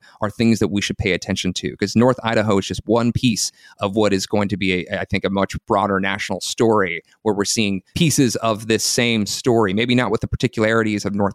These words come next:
Idaho and the background of the American Redoubt, but similar versions of this are happening in other parts of the country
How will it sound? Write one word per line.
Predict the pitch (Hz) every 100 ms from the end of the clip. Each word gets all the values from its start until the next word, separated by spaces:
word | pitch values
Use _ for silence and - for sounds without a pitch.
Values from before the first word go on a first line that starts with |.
| -
Idaho | 113 107 110 101
and | 95
the | 87
background | 101 95 101
of | 95
the | 95
American | 98 98 - 101
Redoubt, | 92 110 101 - - - _
but | 104
similar | - 143 135 127 120
versions | 117 120 117 107
of | 95
this | 104 90 -
are | 110 110
happening | 98 113 - 95 90 - _ -
in | 107
other | 98 92
parts | 92 - 85 -
of |
the | 80
country | - 80 - -